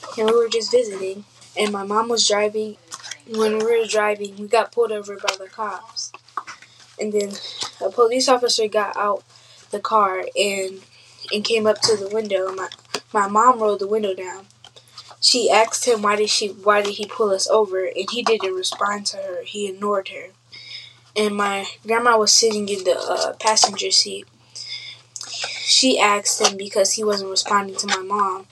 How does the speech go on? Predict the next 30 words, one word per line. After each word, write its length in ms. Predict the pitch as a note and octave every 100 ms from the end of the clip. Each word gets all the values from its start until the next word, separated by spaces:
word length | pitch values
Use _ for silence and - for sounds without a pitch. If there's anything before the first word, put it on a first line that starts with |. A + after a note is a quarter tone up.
| - -
and 160 | G3+
he, 160 | G#3 A3+ G#3
he 160 | A3+
was 240 | G#3+ G3+ G3+
ignoring 460 | G3+ G#3 A#3 G#3
them, 200 | G3 F#3+ F#3
and 140 | G3
he 260 | F#3+ A3+ G#3+
asked 540 | F#3 G#3 - - F#3+
the 100 | G3+
normal 340 | G3+ A3+ A3 G#3 - -
things 320 | A3 G#3 G3+ -
that 260 | F#3 -
cops 320 | - G#3+ G3+ G#3
will 140 | G3
ask. 560 | G3 F#3+ F3+ - - -
And 160 | G3 G3
then 340 | G3 G3 F#3+ _ - - - -
he 220 | A#3+ A#3
act-, 400 | A3+ B3 - -
and 160 | G#3 G3+
then 120 | G3+
my 140 | G3+
mom 260 | G3+ A#3 G#3+
gave 260 | G#3 G#3+
him 180 | A3 F#3+ -
all 240 | F#3 F#3+
the 120 | F#3+
stuff. 520 | F#3 - G#3+ F#3 - - _
He, 760 | - - - - - C4 A3+